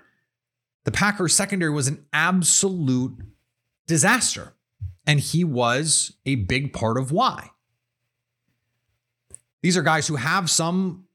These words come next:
N F L experience. Leavitt played actual defense, for the Raiders last year. Ford played actual defense for the Jaguars last year, played almost forty percent of snaps,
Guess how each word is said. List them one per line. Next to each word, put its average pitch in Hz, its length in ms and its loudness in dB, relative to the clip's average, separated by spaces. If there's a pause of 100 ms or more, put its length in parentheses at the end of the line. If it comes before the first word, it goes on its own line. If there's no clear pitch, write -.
(160)
N 156 100 2
F 165 120 -2
L 151 120 0
experience. 147 800 0 (480)
Leavitt 117 260 2
played 127 520 -2 (320)
actual 123 400 0
defense, 127 760 0 (340)
for 127 60 0
the 127 80 0
Raiders 120 360 0
last 113 320 -2
year. 160 380 -2 (380)
Ford 120 280 0
played 123 280 -2
actual 143 480 -2
defense 135 840 0 (480)
for - 80 -2
the 131 60 2
Jaguars 131 500 0
last 131 300 0
year, 165 80 0
played 131 160 -2
almost 151 240 -4
forty 143 160 -2
percent 135 220 -2
of 139 80 0
snaps, - 560 -2